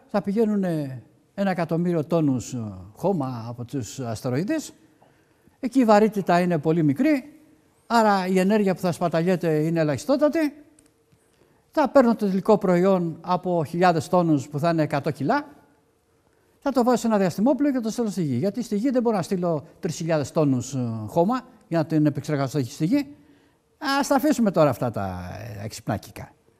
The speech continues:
Όχι ότι δεν είναι καλό, το θέλω κι εγώ. Θέλω και τις σπάνιες γέες από τους αστεροειδείς και όλα αυτά τα πράγματα. Να λέμε όμως γιατί το θέλουμε. Γνω-, η γνώση μας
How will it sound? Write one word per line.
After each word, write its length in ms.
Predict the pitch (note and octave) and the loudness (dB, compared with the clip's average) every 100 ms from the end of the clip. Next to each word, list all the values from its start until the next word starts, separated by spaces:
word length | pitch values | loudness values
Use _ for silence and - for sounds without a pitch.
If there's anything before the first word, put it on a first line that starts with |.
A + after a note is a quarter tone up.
| _ _ _ _ _ _ _ _ _ _ _ _ _ _ | _ _ _ _ _ _ _ _ _ _ _ _ _ _
Όχι 180 | - E4 | -2 2
ότι 80 | E4+ | 6
δεν 100 | D#4+ | 8
είναι 100 | D4 | 10
καλό, 220 | A#3+ F#3+ | 10 8
το 100 | G3 G#3 | 8 8
θέλω 200 | D#4 C4+ | 8 8
κι 80 | |
εγώ. 280 | B3+ D4 A3+ | 6 6 6
Θέλω 180 | D3+ B3+ | 6 2
και 80 | A#3 | 2
τις 80 | - | 4
σπάνιες 320 | F#3+ A#3+ G3 | 4 6 4
γέες 320 | F#3 A3 A3+ | 6 6 4
από 120 | A3 | 0
τους 120 | - G3+ | -2 -6
αστεροειδείς 500 | - G3+ D#3+ F3+ - | 0 2 4 4 4
και 80 | |
όλα 120 | A#3 G#3 | 4 4
αυτά 140 | D#3 | 2
τα 60 | B2+ | -2
πράγματα. 380 | A#2 G2 F#2 - _ - - _ | -2 -4 -10 -16 _ -20 -20 _
Να 120 | D4+ | 4
λέμε 120 | E4+ | 8
όμως 200 | E4 D#4 | 8 8
γιατί 180 | D4+ D4+ | 4 0
το 80 | C4+ | 2
θέλουμε. 460 | D4 B3+ G#2+ F2 - _ _ _ _ _ _ _ _ _ _ _ | 4 4 2 -4 -12 _ _ _ _ _ _ _ _ _ _ _
Γνω-, 280 | D4 D4 C#4 | 6 6 6
η 300 | C4 B3 A#3 | 6 6 4
γνώση 460 | F#3+ F#3 G#3 A3 | 6 8 6 6
μας 300 | A3 A3 - | 0 0 -6